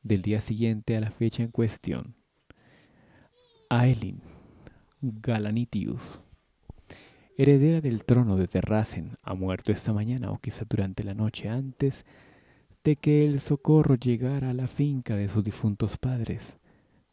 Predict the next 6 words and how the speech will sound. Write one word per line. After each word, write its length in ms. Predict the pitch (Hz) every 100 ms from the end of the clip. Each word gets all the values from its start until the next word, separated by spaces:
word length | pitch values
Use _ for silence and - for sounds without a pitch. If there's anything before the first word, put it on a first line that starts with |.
| _
¿El 240 | - 113 104
asesino? 720 | 98 - 110 - 117 127 170 _ _ _ _ _ _ _ _ _ _ _ _ _ _ _ _ _ _ _ _ - - - _ _ _
Que 120 | - 175
por 180 | 165
la 140 | 156 143
noche 540 | 139 143 - 143 139